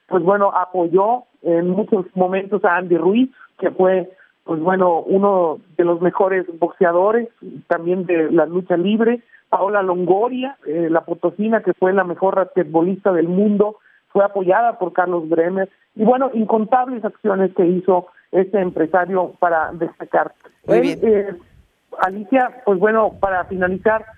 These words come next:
Speaker 1: hay que recordar que, eh, pues deja cuatro hijos, se casó con Adrián Ibarra y pues bueno, eh, en este momento hay un luto enorme aquí en Nuevo León, eh, conociendo a Carlos Bremer como una persona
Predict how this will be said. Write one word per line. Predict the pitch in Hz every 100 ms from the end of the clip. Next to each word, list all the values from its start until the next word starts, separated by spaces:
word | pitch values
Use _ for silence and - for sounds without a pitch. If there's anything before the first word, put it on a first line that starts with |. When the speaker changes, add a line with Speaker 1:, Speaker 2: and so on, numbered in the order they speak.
| _ -
Speaker 1:
hay | 196 202
que | 214
recordar | 196 190 175 196 196
que, | 208 175 147 - _ _
eh, | - 170 165 160 160
pues | 185 175
deja | 202 214 175 -
cuatro | 202 202 185
hijos, | 214 262 302 294 - _
se | 202
casó | 190 180 220
con | 220 202
Adrián | 175 185 196
Ibarra | 185 185 208 254 262 -
y |
pues | 165 180
bueno, | 180 202 180 - - - -
eh, | 175 170 165
en | 180
este | 214 220 240
momento | 202 220 220
hay | 214
un | 214 208
luto | 240 247 214 185
enorme | 180 190 196 185
aquí | 180 196
en |
Nuevo | 190 170
León, | 180 190 214 214
eh, | 143 160 147 -
conociendo | - 180 175 208 208 202
a | 185
Carlos | 196 190 180
Bremer | 170 180 185 175
como | 175 170
una | 175 180
persona | 170 170 180 170